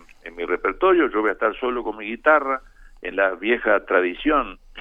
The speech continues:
de los cantores populares del sur, y voy a estar agradeciendo a México esa apertura que tuvo, esa apertura que sigue teniendo, porque el mundo sigue con problemas de migraciones, de desplazamientos,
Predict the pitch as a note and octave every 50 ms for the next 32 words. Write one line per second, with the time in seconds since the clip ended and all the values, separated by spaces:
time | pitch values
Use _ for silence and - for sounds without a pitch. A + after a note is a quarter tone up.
0 | - - - G2+ F2+ G2+ F2+ E2 - - F2+ F2+ - - A2+ A2+ G#2+ F#2 - -
1 | F#2+ - - F#2 F2+ G2 G2+ G2 G2 F2+ E2 F2 F2+ F2 E2+ - - D#3+ E3 E3
2 | - - - - - - - - - - _ _ _ - - - C#3+ A#2 A2 B2
3 | B2+ A#2+ A#2 - - B2+ B2+ B2+ A#2+ A2 G#2+ G2 G2 F#2+ - - C#3+ C3+ B2+ A#2+
4 | G#2+ G#2 G2+ - - _ _ - _ _ _ _ - - - - B2 A#2 - -
5 | G#2 F#2+ - - G#2 G2+ - - - - - _ _ - G2 G2+ F#2+ G#2+ - -
6 | G2+ F2+ F2 - - - C#3+ D3 C#3 B2+ A2 - - A2 - - C3 C3 B2 A2+
7 | G#2 G2+ G2 G2 G2+ G#2 F2+ - F2+ D2+ - - C3 B2 A2 - - F2+ F2 D#2+
8 | - - - - C3 B2 A2 F2+ D#2+ C#2+ - - - - - - - - - E2
9 | F#2+ B2 D#3+ F#3 E3+ C#3+ B2 G2+ F#2 - F#2 F#2 - - G2 G2+ A#2 D3 F#3 F3
10 | B2 G2 - - B2+ A#2+ G#2+ G2 - - F2+ E2 - - D#2+ E2 F2+ G2 F#2+ F#2
11 | F2 E2 E2+ E2 E2+ F2+ F2 E2 D#2+ D#2 D2+ E2+ - B2+ B2 A#2+ A2+ G2+ F2+ E2
12 | D#2 D2+ E2+ D#2 D2 D#2 - - D#2 D#2+ - - E2 F2+ G2+ A#2+ B2+ A2+ G#2 F#2+
13 | - - E2+ D#2